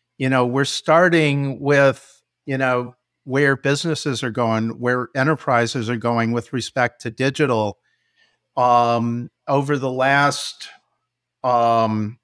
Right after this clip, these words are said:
you know, three years, um, a lot of companies were in survival mode. You had to get your digital connections out there in some way to survive.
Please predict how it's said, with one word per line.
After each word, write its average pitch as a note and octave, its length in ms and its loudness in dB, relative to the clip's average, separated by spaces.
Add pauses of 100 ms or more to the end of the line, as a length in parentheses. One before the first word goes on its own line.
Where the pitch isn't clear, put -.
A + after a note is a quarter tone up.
(220)
you B2 120 -4
know, G#2+ 260 0 (380)
three D3+ 360 0
years, B2 880 0 (680)
um, A#2 600 2 (400)
a - 220 -18
lot C3 160 2
of G3 60 -6
companies D3 420 -2
were D3 100 -2
in B2+ 60 -4
survival B2+ 560 0
mode. G#2 360 -6 (220)
You B2+ 100 -2
had D3 220 2
to D3 60 -2
get D3 240 0
your C#3+ 120 -2
digital C#3 400 0
connections C#3 600 -4
out C3+ 280 2
there G#2 400 -2
in C3 180 -4
some A#2+ 400 -2
way A2+ 500 2
to A#2 200 -12
survive. A2 880 -2